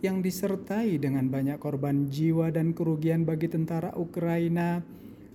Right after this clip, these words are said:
ada rumor yang semakin meningkat di negara-negara Barat terkait gencatan senjata antara Rusia dan Ukraina, dan bahkan telah terjadi perjanjian damai antara kedua negara.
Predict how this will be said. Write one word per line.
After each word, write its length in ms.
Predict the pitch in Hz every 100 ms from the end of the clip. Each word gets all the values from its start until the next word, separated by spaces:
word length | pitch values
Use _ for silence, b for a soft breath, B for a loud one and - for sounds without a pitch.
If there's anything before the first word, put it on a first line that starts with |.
| -
ada 560 | - 170 175 170 185 180
rumor 480 | 180 185 180 175 175
yang 240 | 175 175
semakin 560 | 165 180 185 214 165 139
meningkat 800 | 135 131 135 135 139 139 156 185
di 160 | 190
negara-negara 800 | 170 165 160 165 165 156 156 156
Barat 480 | 151 156 156 156 156
terkait 400 | 143 135 131 131
gencatan 560 | 139 147 135 131 139 127
senjata 640 | 165 151 135 127 131 131
antara 560 | 156 147 135 127 123 131
Rusia 400 | 127 - 143 131
dan 240 | 131 147
Ukraina, 880 | 139 131 139 151 165 165 165 165 165 165 B B B
dan 480 | 170 175 170 175 165
bahkan 480 | 170 - - 180
telah 320 | 175 180 170 165
terjadi 800 | - 165 143 131 156 208 175 143
perjanjian 800 | 135 139 143 139 131 139 135 127
damai 560 | 147 135 127 131 175
antara 560 | 220 180 160 143 139 131
kedua 480 | - 165 143 131 127
negara. 640 | 131 139 147 147 139 131